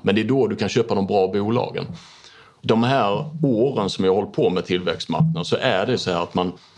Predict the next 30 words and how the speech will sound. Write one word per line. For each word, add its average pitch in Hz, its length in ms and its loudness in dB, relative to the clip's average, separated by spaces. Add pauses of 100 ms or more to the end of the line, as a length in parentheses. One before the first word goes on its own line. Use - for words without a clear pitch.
(240)
att - 140 0
investerare 110 880 0 (480)
tenderar 98 800 2
att - 180 -8 (380)
lägga 104 280 2
för - 100 -4
stor 101 340 0
betydelse 90 680 -2
på 90 560 -2 (120)
landet, 92 720 -2 (140)
eh, 90 420 0
alltså 90 200 -2
på 90 580 0
politikerna, 90 880 0
på 90 520 0 (140)
de 95 200 0
ekonomiska 95 540 0
cyklerna - 560 -4 (220)
och - 160 0
lägga 95 180 2
för 98 140 -4
lite 101 460 0
fokus 87 580 -2
på 87 140 0
bolag. 90 520 0
För - 120 2
att - 180 -4 (160)
duktiga 127 580 0
bolag 90 640 0
klarar 90 640 0